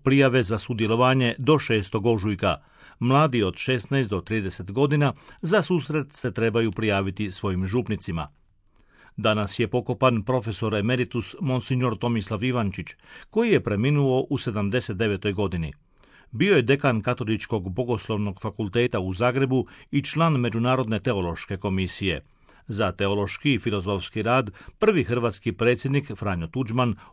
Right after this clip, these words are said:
odlikovao ga je najvišim hrvatskim priznanjem za znanost, redom Danice Hrvatske s likom Ruđera Boškovića.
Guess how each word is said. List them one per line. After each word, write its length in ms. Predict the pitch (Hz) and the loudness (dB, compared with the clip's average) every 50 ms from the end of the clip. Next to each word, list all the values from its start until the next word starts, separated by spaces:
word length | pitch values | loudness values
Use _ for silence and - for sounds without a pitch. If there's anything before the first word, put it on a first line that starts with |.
| _ - | _ 0
odlikovao 580 | 160 156 143 147 170 165 - 151 147 143 139 | 0 2 2 2 0 0 2 2 2 2 2
ga 180 | 123 127 123 120 | 2 2 2 2
je 180 | 117 113 - | 2 2 2
najvišim 560 | - 131 135 143 147 139 139 - - 131 113 98 | 0 0 2 2 2 2 0 0 0 -2 -2 -2
hrvatskim 560 | 87 110 123 120 120 110 - - - 101 92 | -2 -2 0 0 0 -2 -2 -4 -4 -4 -4
priznanjem 640 | - 92 95 87 85 104 117 120 123 123 117 110 95 | -2 -4 -4 -2 0 0 0 0 2 2 0 0 0
za 140 | 98 107 | -2 -2
znanost, 500 | 98 92 117 117 101 85 78 - - _ _ _ - - - - - | -2 -2 -2 0 0 -2 -2 -4 -8 _ _ _ -20 -20 -16 -6 0
redom 440 | 135 135 131 120 98 92 82 82 82 | 2 4 4 4 2 0 -2 0 0
Danice 400 | 104 120 123 110 98 - 85 80 | 0 0 0 0 -4 -6 -8 -4
Hrvatske 580 | - 135 147 147 147 139 - - - 139 117 - - _ | -2 0 0 2 0 0 0 0 0 0 0 -2 -6 _
s 160 | - - - | -14 -6 -2
likom 400 | 160 180 180 143 - 151 131 127 - | 0 0 0 0 0 0 0 0 0
Ruđera 380 | 147 131 131 113 110 110 101 101 | 0 0 0 2 0 0 0 0
Boškovića. 680 | 98 101 92 92 - - 87 87 85 - - 85 - | 0 -2 -4 -4 -4 -4 -4 -4 -4 -4 -4 -4 -4